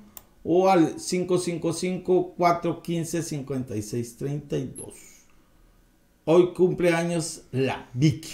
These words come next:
López Armenta, juzgado civil. Iván Unger, Selene y Daniel Méndez Garibay,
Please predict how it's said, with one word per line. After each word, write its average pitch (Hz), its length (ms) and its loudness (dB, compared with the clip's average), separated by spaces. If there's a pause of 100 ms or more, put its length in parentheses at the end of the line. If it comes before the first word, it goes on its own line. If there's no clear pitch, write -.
(560)
López 127 380 -4
Armenta, 92 520 -14 (760)
juzgado 98 320 -6
civil. - 640 -18 (1200)
Iván 147 500 0
Unger, 107 500 -2 (380)
Selene 165 760 0
y 139 280 0
Daniel 139 960 -2 (580)
Méndez 135 460 0
Garibay, 87 420 -6